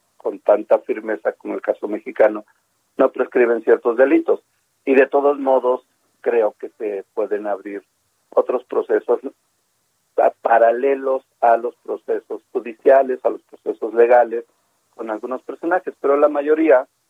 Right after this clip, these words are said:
la mayoría de los que participaron, los personajes principales, pues han, han muerto, ¿no? Echeverría cumplirá en unos meses cien años.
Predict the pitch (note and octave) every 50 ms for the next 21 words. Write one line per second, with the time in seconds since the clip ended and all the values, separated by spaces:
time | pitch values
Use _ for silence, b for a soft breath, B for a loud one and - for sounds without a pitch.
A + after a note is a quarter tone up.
0 | _ _ - A#2 G#2 G#2+ G2+ G2+ G2+ G#2+ A2 A2 G#2+ G#2+ - _ _ _ _ _
1 | _ _ _ _ _ _ - B2+ A#2 A2+ - - - - - G2+ F#2 - - -
2 | _ - - - F#2+ F2+ F#2 F#2+ - _ _ _ _ - - - - F#2+ G2+ G2
3 | - G2 - - - - _ _ _ - - - - - _ - - - - -
4 | - - _ _ _ _ _ _ - B2 B2 A#2+ G#2+ G2 - - _ _ _ _
5 | _ _ B2 D#3+ E3+ - _ _ _ _ _ _ _ _ - - - - A#2 G2+
6 | F#2+ - G#2 G2+ G2 - _ G2+ F#2 - - G2+ F#2+ F#2+ G2+ G2+ G2 G#2 G#2 G2+
7 | G2+ G2 G2 G2+ G2 G2 - - G2+ - _ - A#2+ A2+ A#2+ A#2+ A#2 A#2 A2+ A2+
8 | A2+ -